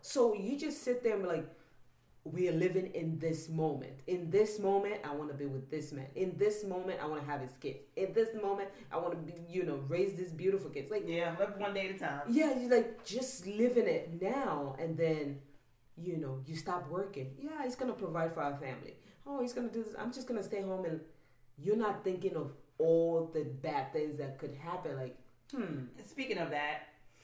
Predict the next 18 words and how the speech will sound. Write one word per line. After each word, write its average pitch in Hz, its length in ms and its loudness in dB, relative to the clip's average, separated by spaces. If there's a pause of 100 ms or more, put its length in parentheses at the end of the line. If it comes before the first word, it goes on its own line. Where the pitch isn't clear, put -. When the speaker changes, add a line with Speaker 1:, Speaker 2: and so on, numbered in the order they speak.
(280)
Speaker 2:
I - 20 -10
had 170 160 0
a 160 60 -2
friend 160 240 -4
tell 180 200 0
me 151 120 -2
about 156 320 0
another - 280 2
friend. 175 360 -6 (160)
Speaker 1:
Mm. 156 240 -4 (180)
Speaker 2:
Um, 147 520 0 (360)
her 165 80 -6
husband 196 600 -2
making 165 260 -6
a 214 80 -4
ton 247 160 -2
of 262 60 -2
money. 202 260 -2